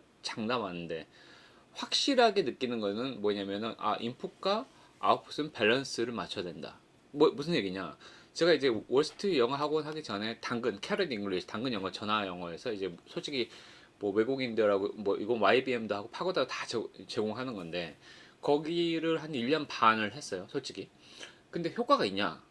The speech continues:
어, 솔직히 없어요. <laughs> 무슨, 무슨 얘기냐? 왜, 왜 없을까요? 아, 아, 그건 있어요. 그건 있는데, 내가 우-, 맨날 하는 말은 되게 잘해줘요. 그래서 이제 그 무슨, 무슨 얘기하면,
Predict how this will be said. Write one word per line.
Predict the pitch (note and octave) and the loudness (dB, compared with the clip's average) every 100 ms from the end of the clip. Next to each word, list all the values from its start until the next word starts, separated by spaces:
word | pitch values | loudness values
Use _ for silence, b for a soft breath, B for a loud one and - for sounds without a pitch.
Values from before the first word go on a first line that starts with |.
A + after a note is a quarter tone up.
| _ _ _ _ - | _ _ _ _ -6
어, | G#2+ G#2 G#2+ | -2 -2 -2
솔직히 | - A3+ - - | -4 -2 0 0
없어요. | - - E2 - _ | -2 -8 -10 -14 _
<laughs> | - - - - | -8 -8 -8 -12
무슨, | - C3+ B2+ - B B | -4 -2 -2 -4 B B
무슨 | B2 F#3 | 2 4
얘기냐? | A#2+ G2 G2+ F2 E2 | 4 4 0 -2 2
왜, | C#3+ | 2
왜 | - D#3 | 4 6
없을까요? | C#3+ - - F2 F#2 _ B B B B B B _ | 4 0 -8 -8 -8 _ B B B B B B _
아, | A2 A2+ A2+ | 0 0 0
아, | - - | -2 0
그건 | D3 A3+ E3 | 10 12 12
있어요. | F#2 - E2+ | 4 -6 -8
그건 | - G#2+ F2+ | -4 -2 -2
있는데, | E2 F2+ | -6 0
내가 | A2 A2+ - C3 | 2 2 -4 -8
우-, | C#3 - | -8 -4
맨날 | D#3+ G#3+ C#4 C4+ | -2 2 6 6
하는 | F#3+ G3+ | 6 2
말은 | D#3+ G#2+ G2+ G2+ G2 F2+ | 4 4 6 4 0 -2
되게 | A#2 G#2+ | -2 -2
잘해줘요. | - - G#2 F2+ E2+ C#2+ - | -2 -2 0 0 -4 -8 -4
그래서 | A#2+ B2 | 0 2
이제 | G#2 G#2 - B B B _ - - | 4 2 0 B B B _ -20 -8
그 | G#2+ | -6
무슨, | F2 B2 - | -4 -6 -6
무슨 | B2+ F3 F3 | -4 0 2
얘기하면, | D3+ D3 C#3+ D#3+ F#3 E4+ | 4 4 2 0 -2 -8